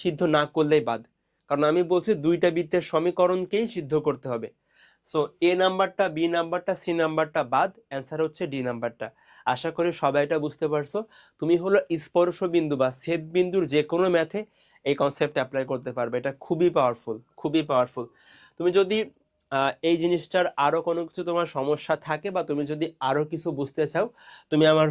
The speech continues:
Facebook পেজে নক করতে পারো, আমি তোমাকে ম্যাক্সিমাম হেল্প করবো ইনশাল্লাহ। একটা ছোট অ্যানাউন্সমেন্ট,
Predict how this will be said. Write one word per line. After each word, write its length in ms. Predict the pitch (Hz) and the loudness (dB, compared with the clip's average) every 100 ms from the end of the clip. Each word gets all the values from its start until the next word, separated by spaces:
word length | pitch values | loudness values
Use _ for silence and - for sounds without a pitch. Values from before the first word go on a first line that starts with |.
| 156 | 2
Facebook 360 | 143 135 156 156 | 0 2 -2 0
পেজে 200 | 147 143 156 | 0 2 2
নক 120 | 151 165 | 0 -2
করতে 200 | 156 160 160 | 0 0 0
পারো, 140 | 180 254 _ - - 127 | -2 -4 _ -20 -4 0
আমি 120 | 143 143 | 0 0
তোমাকে 240 | 156 151 190 | 0 0 -2
ম্যাক্সিমাম 460 | 131 131 151 147 139 | -2 -4 -2 0 0
হেল্প 160 | 131 127 - | -2 -2 0
করবো 180 | 131 131 123 | 0 0 -4
ইনশাল্লাহ। 340 | - 113 110 _ - - - 160 | -4 -6 -6 _ -20 -20 -2 0
একটা 140 | 165 208 | 2 2
ছোট 120 | 175 175 | 4 6
অ্যানাউন্সমেন্ট, 460 | 160 165 175 208 | 6 4 2 0